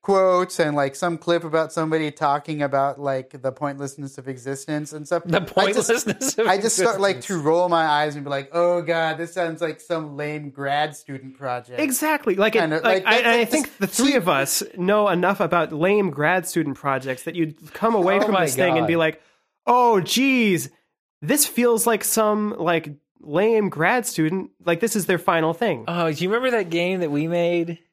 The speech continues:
Speaker 3: Which one?
Speaker 2: Blossom?
Speaker 3: Uh-huh.
Speaker 2: Oh, we had this guy, Wolf Hat Kid,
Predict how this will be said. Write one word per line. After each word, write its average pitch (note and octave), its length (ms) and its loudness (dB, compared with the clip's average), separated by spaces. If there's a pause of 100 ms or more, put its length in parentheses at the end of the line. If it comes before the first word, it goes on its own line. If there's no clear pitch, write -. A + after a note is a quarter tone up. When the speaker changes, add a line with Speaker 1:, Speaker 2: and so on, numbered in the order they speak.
Speaker 3:
Which B2+ 200 -12
one? D3+ 220 2
Speaker 2:
Blossom? E3 600 0 (160)
Speaker 3:
Uh-huh. C#3+ 340 0 (960)
Speaker 2:
Oh, E3 380 4
we D3+ 100 0
had F3+ 220 0
this E3+ 160 0
guy, C3 360 2
Wolf C3+ 260 -2
Hat B2+ 280 -2
Kid, G#2 400 -6